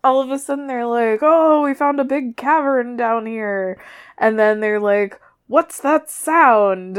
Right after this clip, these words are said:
And then somehow <laughs> these weird bat fucking things come flying out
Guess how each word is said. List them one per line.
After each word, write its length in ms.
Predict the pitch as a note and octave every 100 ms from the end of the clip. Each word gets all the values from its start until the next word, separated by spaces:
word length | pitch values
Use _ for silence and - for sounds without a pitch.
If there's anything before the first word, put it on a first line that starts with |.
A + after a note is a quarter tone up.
| -
And 240 | G#3 G#3
then 520 | G#3 G3+ G3+ G#3 G3+ - - - -
somehow 1160 | - F3 A#3+ A3+ A#3+ G#3 F#3+ F#3+ F#3+ F#3+ E3 - - -
<laughs> 240 | - -
these 680 | G3+ G3+ G3+ G3+ G3 A3 - - _ _ _
weird 760 | G#3 G3+ G#3+ G#3+ A3 G#3+ G3+ - - - _
bat 560 | G3 F#3+ G3 G3+ A3+ -
fucking 540 | - - F#3+ G3 F#3
things 640 | F#3+ F3+ F3+ F#3 F#3+ - - _ - - _ _ _ -
come 260 | A#3 G3+ G3
flying 600 | - G3 F3+ F#3+ F#3+ F#3
out 420 | E3+ F3 F3+